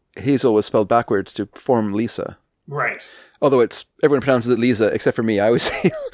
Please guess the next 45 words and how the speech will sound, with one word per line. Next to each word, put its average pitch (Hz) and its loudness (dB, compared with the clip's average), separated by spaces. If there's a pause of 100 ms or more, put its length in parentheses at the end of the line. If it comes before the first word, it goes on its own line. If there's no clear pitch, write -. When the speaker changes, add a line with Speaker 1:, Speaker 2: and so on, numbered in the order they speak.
(140)
Speaker 1:
I 175 -8
always 165 0
say 165 0
Lisa, 143 0
which 120 4
she 131 0
always 123 0
finds 113 0
rather 110 2
odd. 98 -2 (320)
But 135 -2
I'm 139 2
Speaker 2:
But 143 2
Speaker 1:
like, 127 0
Speaker 2:
if 139 -16
the - -20
gr-, 175 -10 (120)
if 143 -10
the 147 -8
great 160 0
aunt, 156 0
uh, 120 2
said, 117 -4
uh, 110 0
said 113 -6
the 113 -6
word 110 -2
Lisa, 113 -2 (320)
uh, 107 2
that's 127 2
saying 123 0
her 120 0
own 117 2
name 113 -2
backwards, 120 0
and 110 -6
then 110 -6
she 113 -10
would 107 -10
disappear 120 -4
for 117 -6
ninety 107 -2
days, 98 -8 (100)
Speaker 1:
<laughs> - -16
Speaker 2:
uh, 110 4